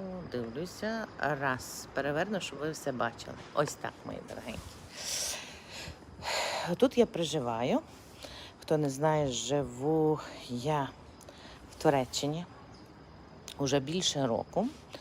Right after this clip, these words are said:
і працюю в компанії. Купила собі житло, інвестувалася. Саме інвестувалася для того, щоб заробляти. <clears throat> Працюю я не ріелтором, і це важливо.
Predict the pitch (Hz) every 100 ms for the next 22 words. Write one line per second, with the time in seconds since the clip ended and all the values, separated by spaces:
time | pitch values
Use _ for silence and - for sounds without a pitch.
0 | - - - 147 127 127 - 143 131 117
1 | - 117 110 113 113 165 208 - 156 -
2 | 170 143 - 127 113 110 104 113 - 131
3 | 196 - 156 151 127 127 - 117 113 104
4 | 117 - - 277 - - - - - -
5 | - - - 151 151 127 - 139 127 -
6 | 131 180 311 294 - 147 131 - 208 170
7 | - 160 143 147 143 131 127 110 - -
8 | - - - - - - - - - -
9 | - - - - - - - - - -
10 | - 165 - 160 139 135 127 123 143 170
11 | 127 113 117 85 - - - - - -
12 | - - - - - - - - 180 220
13 | 139 131 113